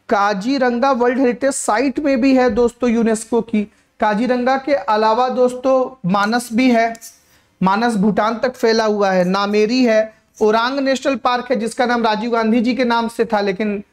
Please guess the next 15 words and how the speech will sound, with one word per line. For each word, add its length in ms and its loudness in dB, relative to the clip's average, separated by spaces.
हेमंत 320 0
बिस्वा 260 0
शर्मा 280 -2
ने 100 0
हटवा 360 0
दिया 200 -2
कि 120 0
राजीव 280 0
गांधी 280 0
जी 160 -2
के 80 0
नाम 200 0
से 100 -4
नहीं 180 2
रहेगा। 400 2